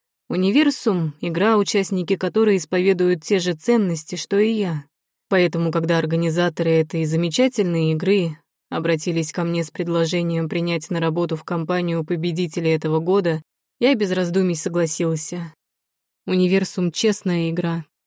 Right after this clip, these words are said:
которая никому не даёт поблажек или привилегий. Неважно, где ты родился, кто твои родители или друзья.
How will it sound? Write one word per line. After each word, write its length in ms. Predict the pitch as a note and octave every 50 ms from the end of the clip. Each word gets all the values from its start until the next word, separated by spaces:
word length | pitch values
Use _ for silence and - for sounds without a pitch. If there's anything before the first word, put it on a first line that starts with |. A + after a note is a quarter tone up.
| _ _ _
которая 380 | - - F#3 - F#3 F#3 F3+ F3+
никому 420 | F3+ F3+ F#3 F#3 - A3 A#3 A#3+
не 140 | A3+ G3+ F3
даёт 300 | E3 E3+ E3+ E3+ E3 -
поблажек 600 | - F#3 F3 E3 F3 F3 F#3 G3+ G3 A3+ G#3 -
или 120 | F#3 F3 E3
привилегий. 720 | - F3+ E3+ E3 E3 E3 E3+ F3 F#3 F3 G3 F#3+ F#3 - _ _ _ _ _ _ _ _ _ _ -
Неважно, 420 | G3+ G3+ G3+ B3 C#4+ C4+ C4+ C4+ B3
где 240 | G3 E3+ - A3
ты 80 | A3 -
родился, 720 | A3+ G#3+ F#3+ D#3+ F3+ F3 F3 E3+ - - - G3 F#3 F3 - _ _ _ _ _ _
кто 240 | - - - A3 A#3
твои 240 | - G#3+ F3+ E3+
родители 540 | E3 E3+ E3+ D#3+ D#3+ F#3+ G3+ - - G#3+ G3
или 240 | F#3+ F3 E3+ E3 E3+
друзья. 560 | D#3+ E3+ F3 E3+ E3 E3+ E3+ E3+ F3 F3+ G3